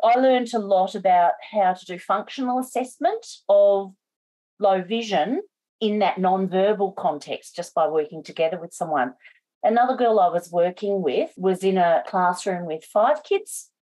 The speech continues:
all of whom were non-verbal and had multiple disabilities. And this girl loved to lie on the hammock in the classroom, upside down, hanging over the edge and just swing. It wasn't till the orthoptist came in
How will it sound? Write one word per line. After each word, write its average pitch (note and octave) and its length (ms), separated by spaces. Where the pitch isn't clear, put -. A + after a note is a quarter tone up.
all C4+ 320
of A3+ 120
whom G#3 520
were F3+ 560
non-verbal A3 760
and G3+ 160
had F#3+ 260
multiple F3+ 380
disabilities. G#3 680
And A#3 100
this - 140
girl G3 240
loved A#3+ 480
to B3+ 80
lie F#3 240
on D#3 140
the D#3 60
hammock A3 420
in D3+ 80
the C#3+ 80
classroom, D3+ 720
upside F3+ 720
down, F#3+ 520
hanging G#3 400
over - 180
the - 140
edge - 140
and D4+ 120
just - 180
swing. E4+ 260
It - 840
wasn't A3+ 240
till G3+ 220
the D#3 140
orthoptist F3 540
came D3+ 300
in F3 300